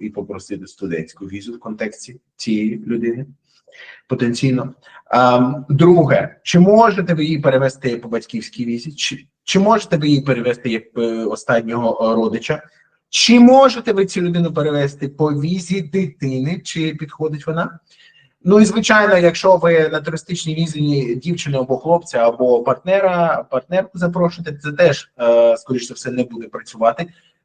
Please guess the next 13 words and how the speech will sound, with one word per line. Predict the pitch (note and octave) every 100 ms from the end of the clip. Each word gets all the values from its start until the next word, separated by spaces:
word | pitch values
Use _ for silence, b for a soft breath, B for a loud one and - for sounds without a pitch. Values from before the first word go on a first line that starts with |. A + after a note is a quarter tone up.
| _
Значить, | B2 A#2+ C3
треба | C#3 C3
продумати | C3+ C3 B2+ B2 B2
по-, | -
або | C#3+ C#3+ C#3+
про | C#3+
prospective | C#3+ F3 - C3+ - B2
marriage | A#2+ A#2 A2 -
visa, | A2+ A#2 A2+ _ _ _
або | B2 B2+ B2+ B2+ - _
про | - C3 A#2 - _ _ _ _ _ _ _ _ _ -
partner | E3+ C#3 A#2+
visa. | G2+ E2+